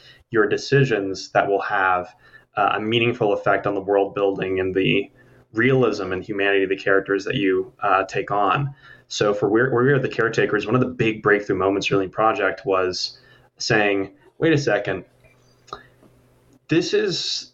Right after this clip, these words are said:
a world where there's a lot of people undergoing various trials. Uh, there is moral ambiguity here, but the caretakers themselves are not morally ambiguous."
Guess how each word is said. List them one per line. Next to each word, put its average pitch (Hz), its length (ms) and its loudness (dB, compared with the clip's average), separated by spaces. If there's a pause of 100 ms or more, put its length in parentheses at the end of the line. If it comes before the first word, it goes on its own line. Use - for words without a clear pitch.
(120)
a 139 60 4
world 127 460 2
where 120 80 0
there's 110 320 0
a 110 60 -4
lot 107 180 2
of - 100 -6
people 104 640 -2
undergoing 107 600 0
various 101 360 2
trials. 101 840 0
Uh, 98 300 0
there 104 200 0
is 98 200 -2
moral 104 240 2
ambiguity 104 520 -2
here, 143 440 0
but - 280 0
the 98 280 0 (100)
caretakers 135 560 2
themselves 101 640 0
are 104 100 -4
not 101 240 0
morally 95 340 0
ambiguous." - 840 -2